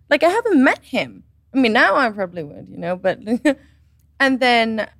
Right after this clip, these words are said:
um, I was like, "Do you want to meet him?" Like, he said, he's like, "No. No." And then he was like, "Check, please." We got the check. He's, you know, whatever, walked out of the restaurant.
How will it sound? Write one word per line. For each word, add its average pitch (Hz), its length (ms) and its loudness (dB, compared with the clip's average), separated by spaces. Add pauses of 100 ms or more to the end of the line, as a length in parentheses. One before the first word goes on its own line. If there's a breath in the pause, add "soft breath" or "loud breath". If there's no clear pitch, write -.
(500)
um, 202 380 4
I - 60 0
was 214 120 -2
like, 214 120 -2
"Do 208 100 -12
you 202 100 -10
want 208 240 -4
to 196 100 -14
meet 196 220 -12
him?" 175 320 -8
Like, 170 180 -10
he 190 100 -16
said, 185 200 -10
he's 190 160 -8
like, 175 120 -4
"No. 156 220 -10 (1500)
No." 185 200 -14 (340)
And 208 260 0
then 214 280 0
he 208 160 -6
was 208 140 -6
like, 196 300 -2
"Check, - 220 -10
please." - 260 -18 (2000)
We 196 60 -20
got 180 180 -6
the 180 80 -18
check. 185 320 -4
He's, 185 200 -20 (180)
you 180 100 -10
know, 151 160 -6
whatever, 170 420 -6
walked 170 280 -10
out 165 160 0
of 175 60 -8
the 185 80 -10
restaurant. 175 640 -6